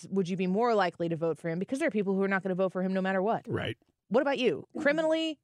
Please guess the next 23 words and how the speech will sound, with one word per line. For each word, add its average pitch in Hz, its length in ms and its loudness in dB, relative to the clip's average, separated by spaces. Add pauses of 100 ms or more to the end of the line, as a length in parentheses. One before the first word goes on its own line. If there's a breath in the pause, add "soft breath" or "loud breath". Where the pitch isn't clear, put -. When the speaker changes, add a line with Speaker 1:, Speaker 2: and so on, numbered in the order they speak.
Speaker 1:
convicted 214 800 2
of 185 140 0
a 180 40 -2
charge, 165 720 -2 (400)
is 208 140 0
it 190 160 -2
possible 226 480 2
that 190 100 -2
that 185 220 2
conviction 185 480 -2
would 170 160 -2
change 170 480 -4 (340)
your 185 140 2
willingness 170 400 0
to 156 80 -8
vote 147 160 -2
for 143 80 -14
him? 156 200 -16 (460)
Speaker 2:
I'm 151 120 6
gonna 175 120 6
say 123 240 4
no, 120 480 4
because 110 480 0